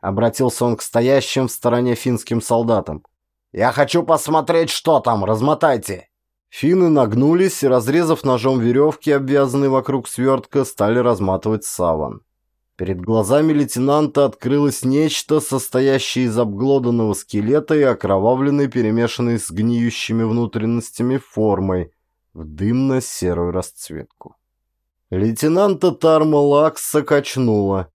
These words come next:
Он схватился за нос и, чтобы не чувствовать трупного запаха, заполнившего помещение, подскочил к двери и распахнул её настежь.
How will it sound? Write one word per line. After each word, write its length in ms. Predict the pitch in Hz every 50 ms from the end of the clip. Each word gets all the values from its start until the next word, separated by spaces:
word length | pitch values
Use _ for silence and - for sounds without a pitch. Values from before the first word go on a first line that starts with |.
| _ _ _ _ -
Он 240 | 92 110 135 147
схватился 640 | 147 - - 143 147 143 - 320 165 - - - 151 143
за 260 | 117 123 156 175 180
нос 260 | 170 160 143 - -
и, 60 | 147
чтобы 300 | 131 - - 156 151 147
не 140 | 156 160 147
чувствовать 600 | - - 196 185 - - - 160 160 156 151 -
трупного 520 | - 165 170 139 - - 151 147 143 143
запаха, 440 | 131 120 156 165 - 147 143 - 156
заполнившего 840 | 139 131 147 139 - 143 156 160 156 151 147 139 - - 151 147 139
помещение, 680 | - 135 139 147 143 127 - - 151 147 143 147 143
подскочил 640 | - - 117 110 - - - 113 - - - 120 110
к 60 | 95 85
двери 400 | 85 101 120 151 185 180 160 165
и 80 | 160
распахнул 600 | 151 151 147 - - 123 120 - 135 131 127 123
её 120 | 123 120 117
настежь. 640 | 117 113 104 92 - - - 76 69 - - -